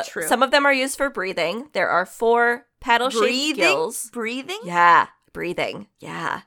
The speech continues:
Speaker 2: Yeah.
Speaker 1: Yeah.
Speaker 2: Yeah. So four of them, kind of at the top center of the body, are paddle-shaped, and they're gills that they obviously use to, like, pull oxygen from the water. Um,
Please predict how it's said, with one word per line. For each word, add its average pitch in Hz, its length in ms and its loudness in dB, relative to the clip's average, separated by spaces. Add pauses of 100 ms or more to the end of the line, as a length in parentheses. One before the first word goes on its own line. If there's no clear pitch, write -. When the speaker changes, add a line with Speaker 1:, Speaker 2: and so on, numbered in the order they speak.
(360)
Speaker 2:
Yeah. 185 180 -4
Speaker 1:
Yeah. 175 320 6 (560)
Speaker 2:
Yeah. - 160 -6 (380)
So 233 160 -2
four 294 300 6
of - 80 0
them, 185 280 0
kind - 200 0
of 659 100 -2
at 539 80 -2
the 392 140 -4
top 190 280 0
center 196 400 -4
of 190 140 -8
the 175 60 -6
body, 143 340 -4 (460)
are 202 220 6
paddle-shaped, 208 680 -4 (280)
and 196 160 -4
they're 196 100 2
gills 175 420 -2
that 185 140 -12
they 156 240 -6
obviously 151 380 -12
use - 260 -12
to, - 80 -14
like, - 200 -10
pull 160 460 -6
oxygen 190 460 -10
from 226 180 -8
the 330 80 -6
water. 165 440 -2 (520)
Um, 214 300 6